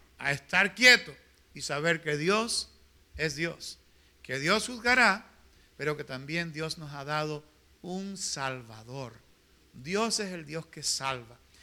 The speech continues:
y la salvación de Dios está en Cristo Jesús. Nosotros hemos estado en estos últimos días celebrando la Navidad y hemos leído muchas veces ese texto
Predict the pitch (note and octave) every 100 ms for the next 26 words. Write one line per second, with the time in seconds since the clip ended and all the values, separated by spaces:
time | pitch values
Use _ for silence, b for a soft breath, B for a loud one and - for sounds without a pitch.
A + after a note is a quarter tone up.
0 | B C#3+ C#3+ C#3+ C3+ C#3 B2+ F#3 G3+ G3
1 | G3+ G3 E3 - G3 G#3 B B B -
2 | D3 C3+ D3 D3+ - D3 - C#3 - -
3 | - - b b b D#3 D3+ F3+ F#3+ F#3+
4 | F#3 E3+ - F#3 F#3 E3 E3 - C#3+ F3
5 | F3+ G3 F3+ F#3+ D#3+ D3 C#3 C3+ D3+ E3+
6 | E3+ E3 B B C3+ D#3 D3+ C#3+ C#3+ D#3+
7 | D3 F3 G3+ G3 G3 G3 F#3+ C4 E4+ E4
8 | A3+ G#3 A3+ - C3 - B B F3+ F#3+
9 | F3+ G3+ F#3+ - C3